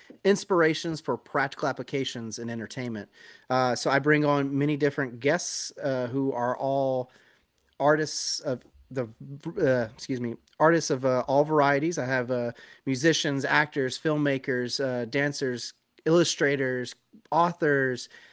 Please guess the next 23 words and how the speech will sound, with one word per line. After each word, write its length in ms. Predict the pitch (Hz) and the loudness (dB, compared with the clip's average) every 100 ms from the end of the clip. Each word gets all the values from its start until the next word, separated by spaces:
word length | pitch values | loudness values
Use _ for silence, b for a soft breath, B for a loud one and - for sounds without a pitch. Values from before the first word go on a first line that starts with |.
| b | b
just 220 | - 139 | -12 -8
you 140 | 156 170 | -2 2
name 260 | 160 151 | 2 2
it. 160 | 123 120 | -2 -6
If 100 | 123 | -6
you 120 | 143 | -4
do 200 | 147 160 | -2 0
it, 140 | 160 147 | 0 0
I 80 | 127 | -2
wanna 200 | 143 135 | -2 -2
have 200 | 139 135 | -2 -4
you 80 | |
on 80 | 131 | -6
the 80 | 120 | -6
show. 280 | - 98 - b b b _ | -8 -12 -14 b b b _
Uh, 340 | 127 127 123 123 | -4 -2 -2 0
and 120 | 131 | 0
I 80 | 139 | 0
just 180 | 139 139 | -2 -2
have 160 | 147 | -2
them 120 | 147 143 | -2 -4
speak 440 | - 165 147 - | -2 -2 -4 -6
and 400 | 131 123 123 | -8 -6 -6